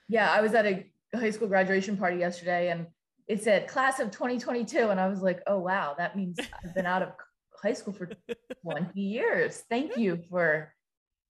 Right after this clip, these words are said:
Speaker 1: making me feel old. Thank you."
Speaker 2: Yeah, uh-huh,
Speaker 1: <laughs>
Speaker 2: yeah. It, this year especially, because it has been twenty years,
Speaker 1: Yeah.
Speaker 2: everything makes me feel old now, and I'm, like,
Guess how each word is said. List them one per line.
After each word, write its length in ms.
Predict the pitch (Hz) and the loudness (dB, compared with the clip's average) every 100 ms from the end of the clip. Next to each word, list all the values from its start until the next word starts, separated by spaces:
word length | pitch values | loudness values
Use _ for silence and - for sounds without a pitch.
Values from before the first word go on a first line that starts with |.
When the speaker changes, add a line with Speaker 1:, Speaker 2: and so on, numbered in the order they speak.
| _ _ _ - | _ _ _ -8
Speaker 1:
making 340 | 185 185 202 208 | -4 -2 0 -2
me 120 | 202 | 0
feel 140 | 233 202 | 2 4
old. 380 | 254 180 - | 4 2 -2
Thank 260 | 233 226 208 | 0 2 6
you." 60 | 294 | 10
Speaker 2:
Yeah, 260 | 339 226 | 10 10
uh-huh, 480 | 220 208 190 196 285 | 8 6 6 6 6
Speaker 1:
<laughs> 60 | 277 | 6
Speaker 2:
yeah. 280 | 247 220 185 | 6 6 6
It, 200 | 220 202 | 2 0
this 220 | 330 - | -2 -2
year 180 | 311 294 | 0 0
especially, 560 | 330 - 214 269 208 | 0 2 2 2 -4
because 320 | 185 - 196 208 | -6 -4 -4 -4
it 100 | - | -2
has 300 | 165 170 175 | 0 -2 -4
been 180 | 202 | -10
twenty 240 | - 220 214 | -8 -6 -4
years, 320 | 214 233 226 - | -4 -4 -8 -4
Speaker 1:
Yeah. 200 | 185 208 | 2 4
Speaker 2:
everything 440 | 185 185 196 175 165 | 4 0 -2 -2 -2
makes 240 | 165 - | -6 -6
me 120 | 208 | -12
feel 180 | 202 160 | -6 -6
old 280 | 156 147 147 | -6 -8 -2
now, 240 | 170 180 | 0 0
and 180 | - 165 | 0 -4
I'm, 140 | 160 | -6
like, 220 | 160 151 | -4 -6